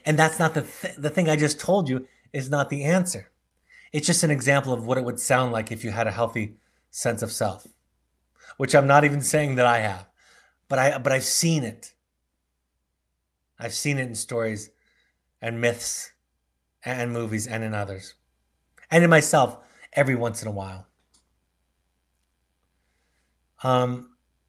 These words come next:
if we aren't supposed to have the answer, then what is the expertise of the therapist? In my opinion,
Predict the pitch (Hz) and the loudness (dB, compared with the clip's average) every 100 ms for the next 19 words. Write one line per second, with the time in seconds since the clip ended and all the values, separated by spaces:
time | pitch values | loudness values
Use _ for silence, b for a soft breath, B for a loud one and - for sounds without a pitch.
0 | _ _ _ _ - 156 156 175 180 165 | _ _ _ _ -6 -2 4 4 4 4
1 | 170 160 151 139 131 143 143 127 120 120 | 2 4 4 4 2 2 0 -2 -4 0
2 | 139 147 135 127 - 120 131 135 123 110 | 0 0 -2 -2 -4 -10 -6 -6 -6 -8
3 | 107 143 127 117 107 _ b b b b | -4 0 -2 -4 -12 _ b b b b
4 | 131 131 135 165 175 139 113 120 131 | -2 4 8 6 6 0 0 -2 -6